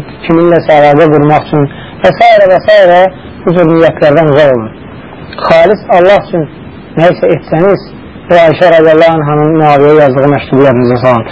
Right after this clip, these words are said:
Xalis Allah üçün nəysə etsəniz, Allah sizin əvəzinizdə sizə mal-dövlət də verəcək, əlaqələr də yaradacaq, hər tərəfli sizin istəyinizi yerinə yetirəcək. Heç xəbəriniz də olmayacaq.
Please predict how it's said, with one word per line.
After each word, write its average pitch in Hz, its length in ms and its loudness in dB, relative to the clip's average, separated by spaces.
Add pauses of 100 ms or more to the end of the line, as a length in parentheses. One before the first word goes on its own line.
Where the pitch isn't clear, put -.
(240)
Xalis 175 360 0
Allah 185 240 2
üçün 175 200 -6
nəysə 180 260 -2
etsəniz, 165 460 -2 (360)
Allah 196 280 2
sizin 220 220 -4
əvəzinizdə 185 480 2
sizə - 260 -2
mal-dövlət 175 480 2
də 190 120 0
verəcək, 185 500 2 (200)
əlaqələr 175 560 2
də 185 120 2
yaradacaq, 170 560 2
hər 226 260 2
tərəfli 190 540 0 (320)
sizin 185 340 -2
istəyinizi 165 580 0
yerinə 175 240 2
yetirəcək. 156 560 0 (480)
Heç - 200 -2
xəbəriniz 190 480 2
də 175 120 2
olmayacaq. 135 420 -4